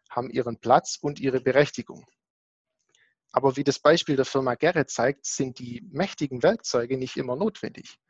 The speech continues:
Wenn ich an anderer Stelle Werkzeuge bekomme, die mir helfen, in dieser jetzigen Welt besser zurechtzukommen,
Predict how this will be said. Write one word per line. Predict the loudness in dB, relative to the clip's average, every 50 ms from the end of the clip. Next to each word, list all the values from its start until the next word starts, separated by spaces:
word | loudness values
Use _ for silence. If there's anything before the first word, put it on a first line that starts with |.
| _ _ -20 _ _ _ _ _ _ _ _
Wenn | 0 2 2
ich | 2 0
an | 0 0
anderer | 2 0 0 2 2 0 0 0
Stelle | 0 0 2 4 4 4
Werkzeuge | 4 4 2 2 0 0 2 2 2 0
bekomme, | -2 -2 0 0 0 2 2 -2 -4 -6 _ _ _ _ -10
die | -8 -4
mir | -2 -2 -2
helfen, | 2 2 4 2 2 -2 -4 -6 -6
in | -6 -6
dieser | -6 -4 -4 0 0 2
jetzigen | 4 4 2 2 2 -4 -4 -4 4 6
Welt | 8 8 8 6 4 _
besser | 2 2 2 -2 -4
zurechtzukommen, | -4 0 2 2 2 2 -2 -10 -10 -4 -2 -2 0 0 -2 -4 -4